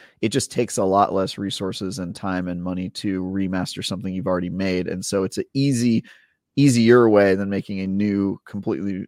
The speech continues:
uh, new game that requires years and tons of investment to create,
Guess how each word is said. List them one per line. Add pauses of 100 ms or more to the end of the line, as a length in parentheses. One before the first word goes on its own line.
uh,
new
game
that (280)
requires
years
and
tons
of
investment
to
create,